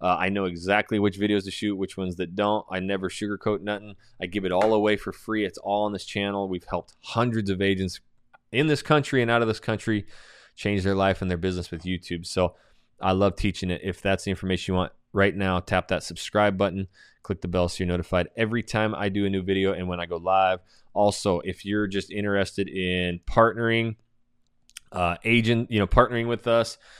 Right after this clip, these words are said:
and, um, learning, getting all of our, our, we just, I just, just, just built a brand new YouTube course and everything that we do in the boot camps from, you know, scaling, growing, uh, lenders,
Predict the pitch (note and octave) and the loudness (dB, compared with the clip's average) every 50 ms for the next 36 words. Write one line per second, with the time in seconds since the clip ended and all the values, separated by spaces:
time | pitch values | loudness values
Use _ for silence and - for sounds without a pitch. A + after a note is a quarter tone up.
0 | - - - _ - F#2+ G2 F#2+ F#2+ F#2+ F#2 F#2 F2+ F2+ - F#2 F#2 F2 E2+ E2 | -20 -20 -20 _ -6 -4 -2 0 2 2 2 2 0 0 0 2 2 4 4 4
1 | E2 D#2+ D#2+ C#2+ - _ _ _ _ _ _ _ _ - - A2 A2+ G#2+ A#2+ A#2 | 2 0 -2 -6 -10 _ _ _ _ _ _ _ _ -18 -10 -4 2 4 4 4
2 | G#2+ G2 F2+ G#2 G#2+ G#2+ G#2 G#2 G#2+ A2 G#2 G2+ G2 F#2+ F#2+ - F#2 F#2+ F#2 F2+ | 4 4 4 2 2 4 6 6 8 8 8 8 6 4 4 4 2 2 2 2
3 | F#2+ - - G2+ G2 G#2+ G2+ G2+ G2 G2 F#2 F#2+ F#2+ F2+ - _ - - A#2 A#2+ | 0 -4 -8 -4 -4 -2 -2 -2 -2 -2 -4 -4 -4 -6 -8 _ 0 4 4 4
4 | G#2+ - - - A2+ A2 G2+ - - - G#2 G2 - G2 E2 F2 G2 G2 G2 F#2+ | 4 4 2 2 2 2 2 0 -2 -2 -2 -2 -2 -4 -4 -2 -2 0 0 0
5 | F#2+ F#2+ F#2 F#2 G2+ G#2+ G2 - - G#2+ F#2+ - - - G#2+ G#2 G#2 G2 - - | 0 -2 -2 -2 -2 -4 -6 -4 -6 -6 -6 -6 -4 -2 0 0 0 -2 -4 -8
6 | - - - F#2+ F2+ F2 E2+ E2 - _ _ _ _ _ _ - - - A2 A#2 | -14 -10 -8 -4 -4 -4 -4 -6 -8 _ _ _ _ _ _ -20 -2 4 4 4
7 | A2 G#2+ A#2+ A#2 G#2+ - A2+ A2 G#2+ G#2+ F#2+ G2+ G2 G2 G2+ G2+ F#2+ F2+ E2 E2+ | 4 4 2 0 0 0 -2 -2 -2 -2 -2 -2 -2 0 0 0 0 -2 -2 -2
8 | G2 G#2 G2+ - - G#2 G2 G2 F2+ - - - F#2 F2 F2 F2 F2 F2 F2 E2+ | -2 -2 -2 -2 -4 -4 -4 -4 -4 -8 -8 -6 -6 -4 -4 -6 -8 -8 -8 -8
9 | E2+ E2+ E2+ - _ _ _ - - - - A2 G#2+ A2 G#2+ G#2 G2 F#2+ F2 F#2+ | -8 -10 -12 -14 _ _ _ -14 -14 -6 -4 -2 -2 0 0 -2 -4 -4 -2 2
10 | G2+ G#2 G#2 G#2 G#2 G2+ G2+ G2 - - _ _ _ _ _ - F2+ F2 F2 F2 | 4 4 4 4 2 0 -2 -4 -6 -10 _ _ _ _ _ -6 -2 -2 -2 -2
11 | F#2 G#2 A#2 A#2 A#2 A#2 A2 A2 G#2+ G#2+ G#2+ G#2+ F#2+ - - - | -2 -2 -2 -2 -2 0 2 2 4 4 4 2 0 -4 -10 -14